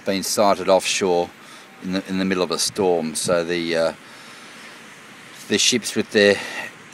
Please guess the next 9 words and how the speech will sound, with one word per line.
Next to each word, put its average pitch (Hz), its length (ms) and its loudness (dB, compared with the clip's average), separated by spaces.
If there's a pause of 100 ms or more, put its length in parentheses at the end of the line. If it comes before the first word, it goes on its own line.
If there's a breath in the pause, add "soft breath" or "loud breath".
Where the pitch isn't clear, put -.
(220)
their, 98 400 4
uh, 92 260 4
their 95 220 2
grey, 98 580 4
their 87 560 -2
grey 92 300 2
colour 95 420 0
and 80 100 -4
outlook, 92 540 -4